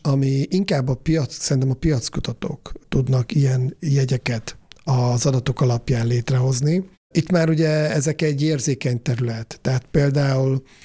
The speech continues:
olyat nem tehet meg egy, ö, cég, hogy, ö, minden egyes ügyfelével csinál egy diszk tesztet, és akkor ez alapján elég jól lehetne testre szabott kommunikációt nyújtani az ügyfelekkel. Inkább szerintem itt arról van szó, hogy, ö,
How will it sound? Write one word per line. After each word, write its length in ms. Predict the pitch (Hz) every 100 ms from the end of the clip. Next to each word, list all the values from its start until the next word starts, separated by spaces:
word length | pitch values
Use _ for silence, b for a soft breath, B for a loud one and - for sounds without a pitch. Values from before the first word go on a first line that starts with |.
| B B
olyat 240 | 139 139 139
nem 200 | 147 143
tehet 320 | 127 123 135
meg 200 | 127 123
egy, 300 | 120 117 131
ö, 200 | 120 120 -
cég, 420 | - 135 135 -
hogy, 460 | - 135 123 123 127
ö, 220 | 123 123 120 _ -
minden 500 | 139 143 127 120 123
egyes 320 | 131 127 -
ügyfelével 760 | 127 - 120 113 113 123 127 139 B -
csinál 300 | - 131 123
egy 180 | 120 117
diszk 480 | 123 117 - - - _ -
tesztet, 640 | 120 - - 135 156 - _ _ _
és 120 | - -
akkor 200 | - 175
ez 120 | 151
alapján 400 | 143 131 139 135
elég 300 | 156 170 117
jól 340 | 117 113 110 _
lehetne 680 | - 127 127 - 123 120 117 B B
testre 320 | - 135 - 139
szabott 380 | - 123 120
kommunikációt 1080 | - 143 123 120 131 120 - 123 120 120 254 226
nyújtani 480 | 131 127 120 123
az 80 | 120
ügyfelekkel. 760 | 139 - 208 160 - 147 135 139 B B B B
Inkább 300 | 196 165 139
szerintem 480 | 170 147 143 151
itt 160 | 143 139
arról 260 | 143 135 131
van 180 | 131
szó, 460 | 127 - 139 131 127
hogy, 200 | 131 123
ö, 160 | 131